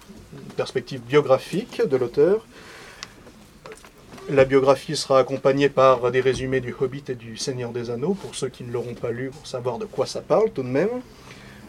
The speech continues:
Je me suis chargé de rédiger un texte qui sera beaucoup,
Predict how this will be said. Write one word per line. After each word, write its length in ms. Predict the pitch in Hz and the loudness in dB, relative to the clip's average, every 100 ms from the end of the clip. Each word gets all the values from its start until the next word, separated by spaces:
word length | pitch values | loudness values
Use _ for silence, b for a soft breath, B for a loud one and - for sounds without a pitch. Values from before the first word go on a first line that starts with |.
| B | B
Je 120 | 135 | -2
me 60 | 143 | -2
suis 320 | - 160 151 | -2 -6 -4
chargé 380 | - 170 139 156 | 2 2 4 4
de 100 | 135 | 6
rédiger 640 | 139 139 147 135 156 147 - - | 6 4 -4 -2 0 -2 -6 -6
un 260 | 139 127 120 | 0 2 2
texte 440 | - 156 151 - - | 2 2 2 -6 -12
qui 180 | 127 | -12
sera 300 | 120 - 127 | -10 -4 -4
beaucoup, 320 | 120 143 - | -2 -2 -6